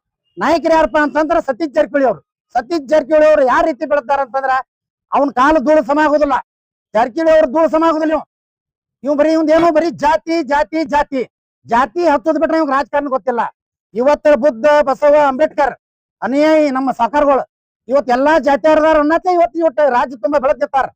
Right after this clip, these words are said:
ಅದ್ ಅವಾಗ ಸಹಿಸ್ಕೊಳಕ್ ಆಗ-, ಆಗವತ್ತ ರಮೇಶ್ ಕತ್ತಿ ಅವ್ರಿಗೆ. ಅದಕ್ಕಾಗಿ ಅವ್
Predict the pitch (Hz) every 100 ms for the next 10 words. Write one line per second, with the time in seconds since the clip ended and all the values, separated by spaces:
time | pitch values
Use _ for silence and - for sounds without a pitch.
0 | _ _ _ _ 233 294 320 269 294 311
1 | 320 320 294 285 285 277 277 - - _
2 | _ - 254 - 269 269 254 170 _ _
3 | _ _ - 302 330 339 330